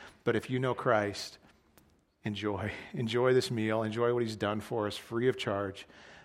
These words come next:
Um, and, and, and let that smile that should be on your face all the time permeate out into the world for everybody to say, "What's going on with you?" <laughs> And the, and the answer is, "The bridegroom is here. You know, he's come,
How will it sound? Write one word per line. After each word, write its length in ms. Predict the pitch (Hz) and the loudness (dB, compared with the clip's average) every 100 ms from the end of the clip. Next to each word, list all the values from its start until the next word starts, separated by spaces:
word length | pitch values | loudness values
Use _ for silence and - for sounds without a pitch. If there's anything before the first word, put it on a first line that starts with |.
| - | -6
Um, 360 | 107 101 104 107 - | -2 -2 -2 -6 -4
and, 160 | 113 - | -4 -2
and, 180 | 110 120 | -4 -4
and 160 | 113 | -2
let 260 | 117 117 - | 4 4 8
that 260 | 127 113 - | 8 6 2
smile 680 | - 139 120 127 123 104 | -6 -2 2 4 4 2
that 120 | 107 - | 0 -2
should 140 | 127 | -2
be 100 | 117 | -2
on 80 | 113 | 0
your 100 | 107 | -2
face 280 | - 113 104 | -2 -2 -2
all 200 | 113 113 | -2 -2
the 80 | |
time 360 | 110 - 110 104 | -2 -4 -4 -4
permeate 640 | - - 131 127 113 113 - - - - | -6 -4 -2 0 0 0 -4 -14 -20 -6
out 160 | 113 117 | -2 0
into 140 | 113 | -2
the 100 | 110 | -2
world 320 | 110 107 107 101 | -2 0 -2 -4
for 140 | 120 | -4
everybody 260 | 113 110 107 | -2 -2 -4
to 60 | |
say, 200 | 107 110 | -4 -4
"What's 300 | 95 - - | -4 -6 -4
going 260 | - 151 135 | 4 8 8
on 200 | 147 131 | 8 6
with 260 | 101 - | 0 6
you?" 300 | 180 143 98 - - - - - - - - - | 8 8 4 -4 -12 -14 -14 -16 -14 -14 -6 0
<laughs> 80 | 160 - - - - | 0 -2 -12 -10 0
And 160 | 131 | 2
the, 140 | 135 131 | 4 2
and 100 | 131 | 2
the 120 | 127 | 6
answer 420 | 143 151 139 120 | 6 6 6 8
is, 240 | 113 101 - - - - - _ _ - | 8 4 -4 -16 -20 -20 -20 _ _ -6
"The 80 | |
bridegroom 560 | 104 113 123 131 120 107 | 0 2 4 4 0 0
is 120 | 104 | -4
here. 420 | - 110 127 107 - - - _ _ _ _ _ | 0 2 2 0 -10 -20 -20 _ _ _ _ _
You 100 | - | -12
know, 60 | 107 | -8
he's 180 | 117 - | -6 -6
come, 460 | - 113 127 101 | -2 -2 -2 -4